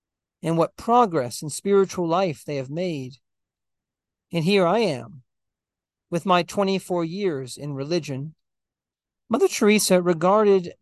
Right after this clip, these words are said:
Nirmal Hride as the treasure house of her congregation.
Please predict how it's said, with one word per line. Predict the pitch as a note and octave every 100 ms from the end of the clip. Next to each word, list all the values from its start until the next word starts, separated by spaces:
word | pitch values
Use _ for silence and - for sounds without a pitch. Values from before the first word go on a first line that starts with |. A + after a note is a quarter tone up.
| _
Nirmal | E3+ F#3+ G3 F3+ E3+ D3 _ _ _ _
Hride | F3 G#3 D3+ C3+ F3+ G#3+ _ _ _ _
as | - G3 F#3+
the | G#3+ G#3 -
treasure | - B3+ C4 A3+ D#3
house | C#3+ C#3+ B2 -
of | E3+ D#3+
her | F#3+
congregation. | - E3 D3 C#3 F3 D#3+ - C#3